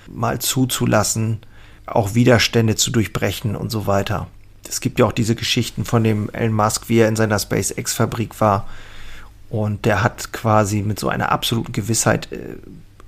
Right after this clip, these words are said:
immer gesprochen, dass er diese Raketen zum Mars schickt. Also,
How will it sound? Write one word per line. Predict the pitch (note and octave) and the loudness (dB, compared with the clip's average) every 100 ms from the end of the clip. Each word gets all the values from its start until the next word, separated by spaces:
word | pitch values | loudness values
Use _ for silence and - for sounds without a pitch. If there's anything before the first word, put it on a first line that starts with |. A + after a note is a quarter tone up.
| - | -4
immer | B2 A#2 | 0 2
gesprochen, | G#2+ G2+ - A2+ - A#2+ A#2 - - - - - - - - | 0 -4 0 0 2 0 0 -6 -20 -20 -20 -20 -20 -20 -8
dass | G#2 F#2+ | -4 -2
er | A2 | 0
diese | G#2+ A2+ | 0 0
Raketen | G2 - A#2 A#2+ A#2+ | -2 0 -2 0 -2
zum | A2 | 0
Mars | A2 A2+ A#2 | 4 4 4
schickt. | - - - - - - - - - - - - - | -2 -6 -10 -16 -18 -20 -20 -20 -20 -20 -20 -20 -10
Also, | - A2+ A2 G2 | -2 2 2 0